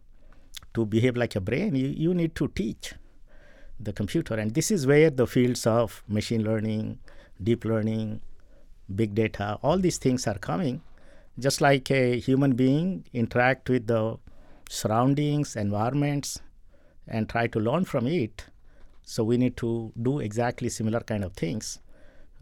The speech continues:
uh, for the computers. And if we can be successful, then that will be the artificial intelligence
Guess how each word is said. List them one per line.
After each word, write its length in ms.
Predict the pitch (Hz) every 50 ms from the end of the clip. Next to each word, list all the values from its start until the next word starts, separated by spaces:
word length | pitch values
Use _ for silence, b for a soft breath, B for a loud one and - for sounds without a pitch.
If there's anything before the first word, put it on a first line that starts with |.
| - 98
uh, 80 | 98
for 220 | 92 - - 110 104
the 160 | 101 95 98
computers. 600 | - 104 - - 185 180 - 185 - - - - - - b b b b b b b - - - - - - - - - - - - - -
And 280 | - 151 139 175 208 214
if 120 | 208 185
we 80 | 202 196
can 200 | - 190 180 175
be 80 | 165 175
successful, 600 | - - - - 214 220 - - 254 277 262 - - - - - - - b b b b b b b b b b b b
then 320 | 104 104 131 147 160 156
that 200 | 131 135 127 127
will 100 | - 151
be 100 | 123 127
the 100 | 120 110
artificial 480 | 101 101 - - 95 - - - - 98
intelligence 720 | 98 98 92 - - - 92 - - - - - - -